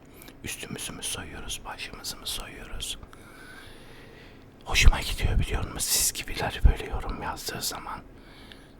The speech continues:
Gerçekten hoşuma gidiyor. Senin kim olduğunu biliyorum, umurumda değil. Silmiş yorumu. Hiç önemli değil kardeşlerim. Ben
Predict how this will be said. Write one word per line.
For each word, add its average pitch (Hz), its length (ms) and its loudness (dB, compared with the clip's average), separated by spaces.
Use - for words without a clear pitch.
Gerçekten - 600 -2
hoşuma - 420 0
gidiyor. - 500 -12
Senin - 340 0
kim - 240 -4
olduğunu - 360 -4
biliyorum, - 360 -10
umurumda - 600 -6
değil. - 240 -10
Silmiş - 580 -2
yorumu. - 440 -2
Hiç - 200 -6
önemli - 520 12
değil - 220 0
kardeşlerim. - 680 0
Ben - 180 0